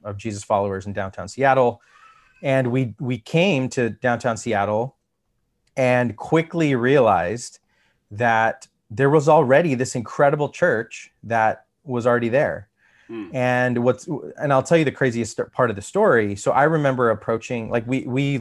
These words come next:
Speaker 1: we went to that church the very first Sunday we were here, and we walked in and realized, like, "Wow, this is incredible." They have some,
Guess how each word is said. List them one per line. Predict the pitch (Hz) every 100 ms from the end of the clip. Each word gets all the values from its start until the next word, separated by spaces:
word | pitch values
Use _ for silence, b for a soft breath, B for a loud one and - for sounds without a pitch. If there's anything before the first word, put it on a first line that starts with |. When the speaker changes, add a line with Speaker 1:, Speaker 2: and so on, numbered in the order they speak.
| 113 110 -
Speaker 1:
we | 120
went | 110 123 139
to | - 135
that | 131 -
church | - 110 107 - -
the | 107
very | 104 110 117
first | 120 113
Sunday | 104 107
we | 104
were | 107
here, | 104 87 98 b b b b b _
and | 120 110 107
we |
walked | 104 120 127 -
in | 117 113 107 104
and | 120 110 104 104 101 95 -
realized, | 107 110 131 123 107
like, | 104
"Wow, | 123 127
this | 110 -
is | 151
incredible." | 113 - 123 131 107 95
They | 95
have | 104 104 101
some, | 117 101 92